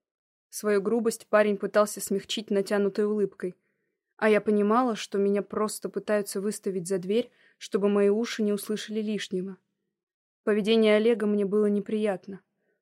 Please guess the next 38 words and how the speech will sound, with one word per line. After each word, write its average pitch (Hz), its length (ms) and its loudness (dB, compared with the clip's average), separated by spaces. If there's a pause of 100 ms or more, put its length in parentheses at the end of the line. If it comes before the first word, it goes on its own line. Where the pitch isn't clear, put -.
(100)
Да 214 180 4
и 220 60 8
вообще 233 380 2
он 196 160 4
то 208 140 0
и 202 100 2
дело 226 280 2
позволяет 214 520 -2
себе 202 200 -6
срываться 214 540 -2
на 185 100 -2
мне. 180 280 -6 (640)
Никогда 226 460 2
не 220 100 2
понимала 208 460 2
мужчин, 208 440 -2
которые 208 400 -2
говорят 202 460 -2
«люблю», 208 440 -4 (360)
а 196 80 -2
на 196 140 4
деле 220 260 2
доказывают 208 560 0
обратное. 196 580 -2 (680)
Дав 214 260 4
понять 220 360 0
ему 208 160 2
взглядом, 202 500 0
что - 200 -6
такое 214 340 2
поведение 208 540 0
для 190 180 0
меня 208 260 0
неприемлемо, 202 800 -2 (420)
я 214 140 2
направилась 220 540 2
в - 100 -18
кухню. - 440 -10